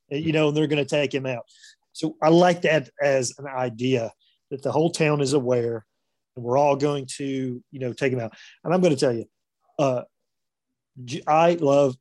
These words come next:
Judy Greer. She is one of my favorite actresses. I love her so much. She does not work enough as far as I'm concerned.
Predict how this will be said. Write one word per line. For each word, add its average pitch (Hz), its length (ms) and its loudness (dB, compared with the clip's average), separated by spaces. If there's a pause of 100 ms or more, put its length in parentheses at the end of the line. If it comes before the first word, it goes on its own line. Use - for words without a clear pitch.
Judy 131 260 -4
Greer. 110 320 -10 (140)
She - 160 0
is 147 100 2
one 160 100 2
of 143 60 4
my 131 100 2
favorite 143 400 0 (160)
actresses. 131 640 -8
I 139 400 0 (560)
love 135 240 2
her 131 100 -4
so 143 200 -4
much. 131 160 -8
She 151 120 -10
does 165 220 2
not 160 180 -2
work 135 200 -4
enough 120 320 -8 (180)
as 135 140 -8
far 127 160 2
as 113 120 -2
I'm 131 140 4
concerned. 143 380 0